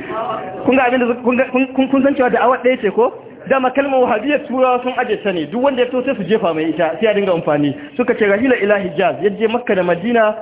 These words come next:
Makka da Madina tsayin na ke mai Hijaz. "Wata asara bil wahabiyya," sai ya tasiri da wahabiyya ya dinga watsa ta. Don haka da ya dawo mi yayi? "Qasama dawlatahu bayna ibnihi wa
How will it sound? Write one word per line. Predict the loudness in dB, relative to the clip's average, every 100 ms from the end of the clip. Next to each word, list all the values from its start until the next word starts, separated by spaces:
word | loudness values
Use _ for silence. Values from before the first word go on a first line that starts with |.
| -4
Makka | -2 0
da | 0
Madina | 0 0 0
tsayin | 0 2
na | 0 0
ke | 0
mai | 0
Hijaz. | 2 2 0 -2 -14 -2
"Wata | 0 2
asara | 0 2 2 2
bil | 4 2
wahabiyya," | 2 -2 0 0 -2 -6 -10 0
sai | 2
ya |
tasiri | 2 0 0 -2
da | 2
wahabiyya | 2 2 4 4 4
ya |
dinga | 2 2 4
watsa | 4 2 -2 -2
ta. | -4 -4 -14 -20 -10 0
Don | 2
haka | 4 2
da |
ya | 2
dawo | 2 2 2
mi | 2
yayi? | 2 0 -4 -8 -18 -6
"Qasama | -2 0 2
dawlatahu | 2 2 0 0 0
bayna | 0 -2
ibnihi | -4 0 2
wa | 2